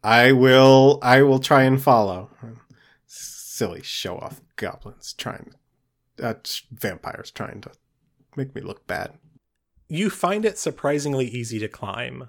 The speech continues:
Speaker 2: Uh, the, the hooks that are already embedded in there, and they look relatively recent. They don't look ancient or anything of that sort, but clearly someone climbed up here and left their hooks behind. Uh, they're, they're still functional. Um,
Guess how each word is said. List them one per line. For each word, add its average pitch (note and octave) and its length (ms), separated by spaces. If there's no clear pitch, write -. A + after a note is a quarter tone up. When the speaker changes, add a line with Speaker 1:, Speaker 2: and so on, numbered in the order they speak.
Speaker 2:
Uh, G#2+ 300
the, A#2 480
the A2+ 220
hooks - 340
that B2+ 180
are A2 280
already A#2 340
embedded A2 360
in A2 160
there, A2+ 220
and G#2+ 140
they E4 100
look C#4+ 220
relatively B2 600
recent. G#2 500
They C#3 100
don't C3 220
look A#2 300
ancient G#2+ 460
or G#2+ 60
anything G2 300
of F#2+ 80
that G#2 220
sort, A2 360
but B2+ 140
clearly F#3 380
someone C#3 340
climbed B2 400
up A2+ 160
here A2+ 160
and G#2 160
left A2 220
their G#2+ 140
hooks - 260
behind. G2+ 580
Uh, A2+ 260
they're, G3+ 300
they're F3 160
still D#3+ 640
functional. C3+ 640
Um, G#2 400